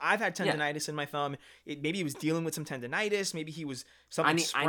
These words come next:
Speaker 2: need to
Speaker 1: sprained.
Speaker 2: know. I need, like,
Speaker 1: Yeah.
Speaker 2: I need to know. And again, Ohio State and everybody in the Big Ten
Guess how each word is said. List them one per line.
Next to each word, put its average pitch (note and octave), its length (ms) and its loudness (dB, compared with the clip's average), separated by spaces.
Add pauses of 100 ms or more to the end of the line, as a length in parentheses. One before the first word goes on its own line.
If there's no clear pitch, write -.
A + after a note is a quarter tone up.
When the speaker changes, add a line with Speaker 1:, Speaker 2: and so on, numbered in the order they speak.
Speaker 2:
need E3+ 120 2
to F3 40 0
Speaker 1:
sprained. D3 180 0
Speaker 2:
know. G2+ 360 0
I A2+ 100 0
need, B2+ 180 -2
like, B2 220 0
Speaker 1:
Yeah. B2 60 2
Speaker 2:
I B2 60 2
need C3+ 240 0
to - 100 -4
know. A#2 120 -2 (280)
And D#3 100 4
again, D#3+ 300 0 (360)
Ohio E3+ 220 -2
State C#3 480 -2 (300)
and A#2+ 160 -6
everybody B2 320 0
in F#2+ 80 -2
the F2 60 -8
Big F2 160 -8
Ten E2 340 -10